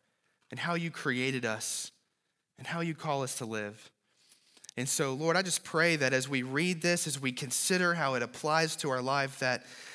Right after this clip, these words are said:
Lord, we would just have some humility and we would sit underneath your word and, and submit ourselves to the truth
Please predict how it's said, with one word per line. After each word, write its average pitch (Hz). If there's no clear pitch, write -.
Lord, 147
we 151
would 151
just 139
have 160
some 139
humility 175
and 139
we 175
would 143
sit -
underneath 160
your 139
word 131
and, 113
and 139
submit 151
ourselves 117
to -
the 123
truth 123